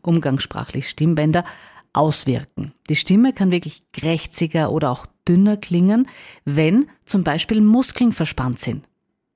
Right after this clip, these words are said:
Da muss ich dir wirklich eine Geschichte erzählen. Ein guter Freund von mir, auch ein Sprechtrainer,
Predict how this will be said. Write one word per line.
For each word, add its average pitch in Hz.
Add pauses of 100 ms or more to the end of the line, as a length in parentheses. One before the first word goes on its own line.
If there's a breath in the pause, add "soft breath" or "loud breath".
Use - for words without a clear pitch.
(460)
Da 180
muss 202
ich 294
dir 240
wirklich 247
eine 202
Geschichte 208
erzählen. 147
Ein 151
guter 240
Freund 175
von 226
mir, 226
auch -
ein 240
Sprechtrainer, 208